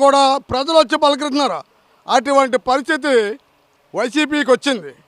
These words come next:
నాకు ఊళ్ళోకి వెళ్తే ప్రతి ఒక్కరు ఈ జగన్మోహన్ రెడ్డిని, ఈ ఎమ్మెల్యేలని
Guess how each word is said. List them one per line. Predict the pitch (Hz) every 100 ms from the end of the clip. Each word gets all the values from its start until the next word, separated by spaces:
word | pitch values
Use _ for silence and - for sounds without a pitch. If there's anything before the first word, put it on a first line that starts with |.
| _
నాకు | 277 240
ఊళ్ళోకి | 285 302 285 277
వెళ్తే | 247 277 254 247 - _ _ _ - 240
ప్రతి | 262 349 349
ఒక్కరు | 339 359 339 262 170 - _ 214
ఈ | 196
జగన్మోహన్ | 262 311 311 311 320
రెడ్డిని, | 302 294 294 262 262 _ _ -
ఈ | 254 262
ఎమ్మెల్యేలని | 285 302 302 294 294